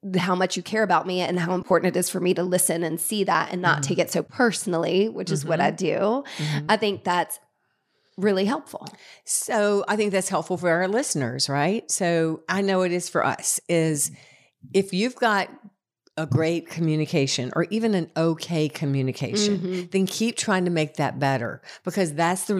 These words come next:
Speaker 2: that's the part of the relationship that leads to the, the rest of it, which is the romance.
Speaker 1: Yeah,
Speaker 2: And for
Speaker 1: now we're
Speaker 2: women, don't we
Speaker 1: talking.
Speaker 2: know that? I mean,
Speaker 1: Right.
Speaker 2: women are the great communicators of the world.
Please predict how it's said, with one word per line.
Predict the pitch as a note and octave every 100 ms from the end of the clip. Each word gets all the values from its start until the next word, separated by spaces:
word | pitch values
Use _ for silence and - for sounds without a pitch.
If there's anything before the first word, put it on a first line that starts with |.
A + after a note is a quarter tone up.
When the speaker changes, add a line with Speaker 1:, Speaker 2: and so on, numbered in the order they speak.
| E3+
Speaker 2:
that's | F3 F3 -
the | D#3+
part | - E3+
of | D#3
the | C#3+
relationship | C#3+ D3+ F#3+ G3 C#3 - D3 C#3 -
that | C#3
leads | D#3+ D#3 D#3 C3+ -
to | - C#3+ C#3
the, | C#3 B2 B2+ _ _
the | -
rest | A#2 D3 D3 -
of | A2+
it, | - - _ _ -
which | G3
is | G3
the | G3
romance. | F#3 G3 A3+ A#2+ G#2+ -
Speaker 1:
Yeah, | D#3 D3+ E3+ F3 F3+
Speaker 2:
And | A#3
for | -
Speaker 1:
now | A3 A3+
we're |
Speaker 2:
women, | C4+ C#4+ A#3
don't | G3+ A3 -
we | G#3+
Speaker 1:
talking. | F3+
Speaker 2:
know | F3 G#3+
that? | B3+ D4+ E4+ F4+ - - - - _ _ -
I | G#3
mean, | A3 G#3 G#3 G3+ - -
Speaker 1:
Right. | B3 A3
Speaker 2:
women | D4+ F#4+ C#4
are | G3
the | E3+
great | D3 G3+ G3+
communicators | G3 E3 F#3+ B3+ F#3 C#3 C3+
of | C3
the | C3
world. | C3 - - -